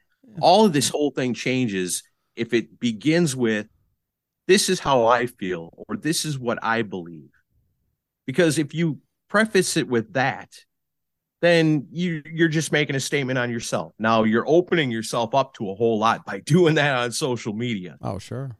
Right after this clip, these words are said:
Speaker 1: As I
Speaker 2: And
Speaker 1: did. <laughs>
Speaker 2: and the fact that he believes that and you, you know, what you said and, and, you know, he got five hundred comments, you must have got a thousand some, it looked like.
Speaker 1: I don't know.
Speaker 2: That people, 'cause you're always gonna get, like, with that,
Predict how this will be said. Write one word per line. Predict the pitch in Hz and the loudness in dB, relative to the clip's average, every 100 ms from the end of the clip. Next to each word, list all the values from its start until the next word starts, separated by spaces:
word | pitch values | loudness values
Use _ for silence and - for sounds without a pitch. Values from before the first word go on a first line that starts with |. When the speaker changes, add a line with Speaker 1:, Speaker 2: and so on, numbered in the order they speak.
| - | -10
Speaker 1:
As | 110 113 | -8 0
I | 160 | 2
Speaker 2:
And | 156 143 123 | 4 2 -4
Speaker 1:
did. | 98 _ _ - | -8 _ _ -6
<laughs> | 262 _ - | -6 _ -4
Speaker 2:
and | 175 | -4
the | 180 | -2
fact | - 185 - | 0 0 0
that | 170 160 160 | 0 0 -4
he | 190 | -10
believes | 160 165 160 151 | -8 -6 -6 -4
that | 147 160 196 | -4 -4 -6
and | 143 | -10
you, | 143 165 165 123 | -10 -10 -10 -12
you | 135 | -14
know, | 139 143 | -10 -8
what | 143 | -8
you | 135 165 | -10 -10
said | - 151 175 | -8 -4 -2
and, | 131 120 98 | -2 -4 -10
and, | 95 107 110 | -14 -14 -14
you | 110 107 | -14 -14
know, | 101 | -8
he | 123 | -6
got | 160 156 - | -2 -4 -2
five | 120 113 113 | -2 -2 -2
hundred | 113 104 | -4 -4
comments, | - 113 123 156 - | -4 -2 -2 -4 -6
you | 131 | -4
must | 190 - | -2 -4
have | 123 | -4
got | 107 101 | -4 -4
a | |
thousand | - 120 180 131 101 | 0 2 2 0 -6
some, | - 107 101 | -8 -10 -10
it | |
looked | 98 107 127 | -12 -14 -12
like. | 104 113 135 _ _ - | -10 -10 -12 _ _ -18
Speaker 1:
I | 80 80 | -16 -14
don't | 76 | -16
know. | 80 76 | -18 -12
Speaker 2:
That | - - | -12 -4
people, | - - 165 - _ _ | -4 0 0 0 _ _
'cause | 202 170 | 2 4
you're | 214 214 | 4 4
always | 233 220 | 2 2
gonna | - 208 | -2 -2
get, | 196 180 | -2 0
like, | 165 156 | -2 -2
with | 156 151 | -2 0
that, | 165 151 | 0 0